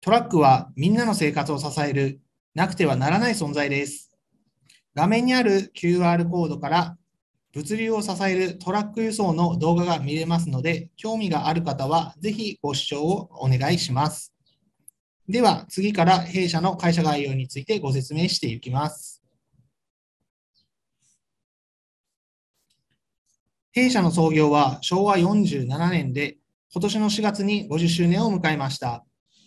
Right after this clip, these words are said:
創業時は二台のトラックと四台の平ボディ車での計六台でのスタートでした。現在では熊本交通運輸で百七十八台、グループ会社を含めると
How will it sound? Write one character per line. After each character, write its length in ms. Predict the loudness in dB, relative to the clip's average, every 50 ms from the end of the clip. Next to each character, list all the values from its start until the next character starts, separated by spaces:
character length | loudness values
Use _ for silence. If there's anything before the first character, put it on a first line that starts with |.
| _ _ _ _ _ _ _ _ _ _ _
創 240 | -8 -2 0 2 2
業 160 | 4 4 4
時 120 | 4 4 2
は 320 | 4 4 2 2 -2 -4 -6
二 140 | -2 0 0
台 180 | 2 2 2 0
の 100 | -2 -2
ト 120 | 0 0
ラ 140 | 0 0 0
ッ 20 |
ク 100 | -2 -6
と 320 | -6 -4 -4 -4 -6 -8 -14 -18 _
四 280 | -6 -4 -2 -2 0
台 160 | 0 0 0 0
の 80 | -2
平 240 | -2 -2 -2 -2 0
ボ 120 | 0 -2
デ 80 | -2 -2
ィ 160 | -4 -4 -4
車 200 | -6 -6 -6 -6
で 260 | -6 -8 -8 -8 -12 _ _ _ _ 2
の 320 | 2 2 2 2 -2 -4
計 240 | -2 2 2 2 2
六 200 | 2 0 -2 -2
台 140 | -2 -2 -2
で 80 | -2
の 100 | -2 -4
ス 120 | -4 -4 -2
タ 100 | -2 0
ー 40 | 0
ト 100 | 0 -2
で 100 | -2 -4
し 80 | -4 -6
た。 240 | -8 -8 -10 -10 _ _ _ _ _ _ _ _ _ _ _ _ _ _ _ _ _ _ _ _ _ _ _ -2
現 200 | 0 2 2 4
在 160 | 4 2 2
で 100 | 2 2
は 300 | 2 2 2 0 -2 -6 -6
熊 220 | -2 0 0 2
本 220 | 2 0 0 -2 -2 -2 -2
交 180 | -2 -2 -2
通 220 | -2 -4 -6 -6 -6 -6
運 100 | -2 0
輸 120 | 2 2 2
で 200 | 2 0 -2 -4
百 280 | -8 -8 -6 -4 -2
七 220 | -2 -2 -2 -2 -2
十 180 | -2 -2 -2 -2
八 280 | -4 -8 -10 -8 -4 -4
台、 240 | -2 -4 -4 -6 _ _ _ _ _ _ _ _ _ _ _ _ _ _ _ -2
グ 100 | 0 2
ル 140 | 4 4 4
ー 40 |
プ 80 | 2 4
会 180 | 4 4 4 2
社 160 | 2 0 -2
を 60 | -2
含 180 | -4 -2 2 2
め 100 | 2 2
る 140 | 2 0
と 300 | 0 0 0 0 -2 -6